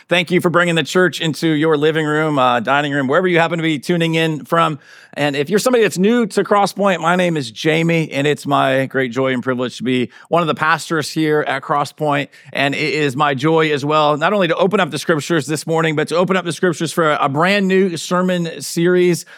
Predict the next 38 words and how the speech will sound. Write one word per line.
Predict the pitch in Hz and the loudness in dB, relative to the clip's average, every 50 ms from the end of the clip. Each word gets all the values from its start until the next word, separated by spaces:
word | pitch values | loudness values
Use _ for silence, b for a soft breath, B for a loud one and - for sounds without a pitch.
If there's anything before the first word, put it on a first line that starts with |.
| B B | B B
uh, | B - 147 147 135 135 131 107 | B 0 2 2 2 0 0 -2
that | 131 143 143 131 143 | -4 -4 -4 -2 -2
will | 151 | -4
take | 151 - 160 147 139 180 | 0 0 0 0 2 0
us | 160 - | -2 -2
from | - - 160 151 | -2 -2 -2 -2
now | 147 143 127 135 151 160 175 170 | -2 -2 0 0 2 2 2 2
all | - - 147 180 220 | 2 2 2 2 2
the | 208 | 2
way | 208 208 196 | 2 2 2
up | 185 | 2
until | 175 156 156 151 - | 0 0 0 0 0
Advent. | - 147 175 175 147 131 123 101 95 - - - - B B B B B | 0 0 0 0 0 -2 -2 -2 -4 -6 -12 -14 -14 B B B B B
Like, | 135 127 123 113 - - - | 0 0 0 0 -4 -6 -6
that | 123 117 110 | -4 -4 -4
seems | - 123 120 104 | -2 -4 -4 -2
like | 123 120 117 | -2 -2 -2
a | 131 | 0
long | 123 127 127 127 127 131 135 120 | 0 2 2 2 2 0 -2 -2
ways | 120 123 127 143 139 - | 0 0 0 0 -2 -2
from | - 151 | -4 -2
now. | 147 151 190 | 0 0 0
It's | 208 202 | -2 -2
about | 190 151 139 127 - | -2 0 -2 0 0
fifteen | - 123 - - - 120 113 110 | -2 -2 -2 -2 -4 -4 -2 -2
weeks, | 113 120 135 131 - | -2 -4 -4 -2 -2
I | - 123 | -2 -2
believe, | 120 127 127 143 165 156 | -2 -2 -2 -2 -2 -2
if | 139 - | -2 -2
I've | 123 120 | -4 -4
counted | - 135 123 127 123 127 | -2 -4 -4 -2 -4 -4
correctly. | 110 - 143 139 147 - - 202 | -4 -2 0 0 0 0 0 -2
So | 180 - 185 175 | 0 0 0 -2
we've | 165 156 | 0 0
got | 151 175 170 | 0 0 0
this | 165 156 - | -2 -2 -4
fifteen-week | - 233 240 - - 214 208 202 190 180 190 190 165 - | -2 -2 -2 -2 0 -2 0 0 0 0 0 0 -2 -4
series | - - 190 190 190 190 185 180 165 143 | -4 -2 0 0 2 2 2 2 0 -2